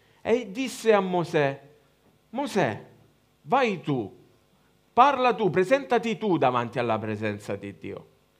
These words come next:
Ok? Il popolo non conosceva Dio.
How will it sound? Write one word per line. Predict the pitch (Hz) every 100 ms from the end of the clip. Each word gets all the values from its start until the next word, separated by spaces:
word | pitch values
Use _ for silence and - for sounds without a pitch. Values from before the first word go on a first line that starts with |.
| _ _ _
Ok? | _ - 143 110 - - _ _ _ _ _
Il | 220 269
popolo | 240 190 123 131 135 135 - _ -
non | 214 240
conosceva | 220 202 165 - 127 110
Dio. | 101 101 98 -